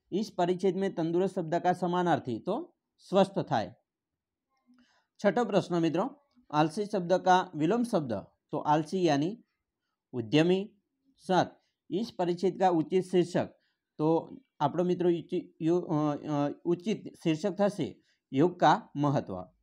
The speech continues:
हवे आपणे प्रश्न त्रण, इकाई में से पांच संज्ञा शब्द ढूंढकर उसका वाक्य में प्रयोग करने का है, जिसमें पहलू है नन्ही, तो नन्ही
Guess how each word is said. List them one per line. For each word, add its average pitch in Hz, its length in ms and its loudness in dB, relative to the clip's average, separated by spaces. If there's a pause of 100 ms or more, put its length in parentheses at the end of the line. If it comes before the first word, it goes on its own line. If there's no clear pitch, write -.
(640)
हवे 165 120 4
आपणे 202 240 4
प्रश्न 196 380 -4
त्रण, 185 280 2 (320)
इकाई 180 460 0
में 180 140 0
से 180 260 0
पांच 165 300 -4
संज्ञा 165 540 -2 (180)
शब्द 147 220 -4
ढूंढकर 143 640 2
उसका 139 380 -4
वाक्य 147 320 0
में 151 140 -2
प्रयोग 147 320 -4
करने 147 260 -2
का 151 140 0
है, 151 260 -6 (380)
जिसमें 165 380 -4
पहलू 156 240 2
है 151 120 4
नन्ही, 147 520 2 (280)
तो 143 260 -2
नन्ही 156 600 0